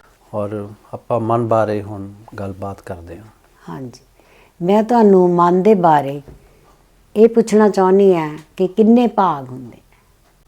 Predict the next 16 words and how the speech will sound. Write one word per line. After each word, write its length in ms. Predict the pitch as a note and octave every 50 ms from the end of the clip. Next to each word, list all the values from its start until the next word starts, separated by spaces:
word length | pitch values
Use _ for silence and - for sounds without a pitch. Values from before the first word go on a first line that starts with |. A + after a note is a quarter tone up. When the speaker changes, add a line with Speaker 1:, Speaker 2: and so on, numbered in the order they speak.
| _ _ _ _ _ _ _ _ - - _ _ _ _ _ _ _ _ _ _ A#2
Speaker 1:
ਜੀ, 160 | - C3 C3
ਆਪਾਂ, 680 | C3+ B2 - - C#3 C3+ C3 C3 B2+ - - B2+ A#2 A#2+
ਅ, 20 |
ਲਾਸਟ 500 | A#2 A#2 A#2 A#2 C3+ D3 D3 - - -
ਵੀਡੀਓ 300 | B2+ C3 C3 C#3+ D3 C#3
ਦੇ 120 | C3 C3+ B2+
ਵਿੱਚ 540 | B2 A#2+ A#2+ - - - B2 A#2+ A#2 A#2 A#2 - _ _ _ _ _ _ -
ਕਾਫੀ 280 | - C3+ B2 - D#3
ਸਾਰੀਆਂ 380 | C3+ - C3+ B2+ B2 B2+ C3+ C3
ਗੱਲਾਂ 320 | A#2+ G#2+ G#2 G#2 A2 G#2+
ਕੀਤੀਆਂ 400 | G2+ - G#2+ F#2+ - - A2+ A2
ਸੀ 140 | G2+ - A2+
ਮਨ 260 | G#2 G2+ G2+ G2+ G2+
ਬਾਰੇ। 320 | G2 G2 F#2 F#2 F#2 G2+ A#2 - _ _ _ -
Speaker 2:
ਹਾਂਜੀ। 220 | F3 D#3+ D3 C#3 - - _ _ _ _ _ -
Speaker 1:
ਔਰ 480 | A2+ A#2 A#2 A#2 A#2 A#2+ A#2+ A#2+ B2